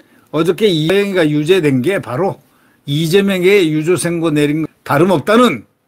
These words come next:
바로 그런 얘기가, 아, 상당히 주목을 끌-, 끌고 있습니다. 사실이 그렇다, 이런 얘기가 되겠습니다.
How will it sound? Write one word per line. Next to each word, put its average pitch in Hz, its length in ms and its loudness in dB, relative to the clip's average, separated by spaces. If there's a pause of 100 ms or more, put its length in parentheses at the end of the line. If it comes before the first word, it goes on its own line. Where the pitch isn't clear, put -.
바로 127 320 -12
그런 131 300 -8
얘기가, 131 720 -2 (480)
아, 120 220 -2
상당히 165 720 0
주목을 147 440 0
끌-, 135 260 -4 (420)
끌고 156 300 -6
있습니다. 123 340 -4 (220)
사실이 185 760 -2 (160)
그렇다, 160 500 0
이런 143 340 -2
얘기가 143 560 -2 (120)
되겠습니다. 117 600 -8